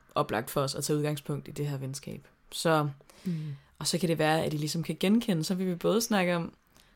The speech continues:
Speaker 1: hvad der kan være super nice, og hvad der kan være super nederen.
Speaker 2: <laughs>
Speaker 1: Og jeg tror faktisk, at jeg gerne vil starte med, hvad er mega irriterende ved at være venner med mig?
Speaker 2: Mm, altså, du udfordrer mig på mange punkter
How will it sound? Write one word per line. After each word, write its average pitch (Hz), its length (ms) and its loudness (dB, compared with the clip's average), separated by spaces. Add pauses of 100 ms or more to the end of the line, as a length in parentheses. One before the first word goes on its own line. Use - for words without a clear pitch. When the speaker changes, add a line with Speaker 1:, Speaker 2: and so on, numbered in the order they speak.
(140)
Speaker 1:
hvad 151 160 2
der 165 60 6
kan 165 140 2
være 160 100 4
super 165 400 6
nice, - 340 2
og 165 80 0
hvad 160 160 4
der 165 100 4
kan 160 200 0
være 156 360 2
super 165 340 0
nederen. 170 520 6
Speaker 2:
<laughs> 190 160 4
Speaker 1:
Og 185 60 10
jeg 185 100 10
tror 240 160 4
faktisk, 214 380 6
at 202 80 4
jeg 202 80 4
gerne 208 160 6
vil 233 80 2
starte 233 300 4
med, 208 240 4 (760)
hvad 233 260 10 (120)
er 190 100 4
mega 196 440 8
irriterende 147 680 2 (280)
ved 180 180 4
at 160 120 10
være 147 160 6
venner 156 180 4
med 147 100 2
mig? 139 340 0 (1800)
Speaker 2:
Mm, 170 680 6 (600)
altså, 165 200 2
du 175 140 -4
udfordrer 202 680 4
mig 156 180 -2
på - 120 -4
mange 151 280 2
punkter 160 400 2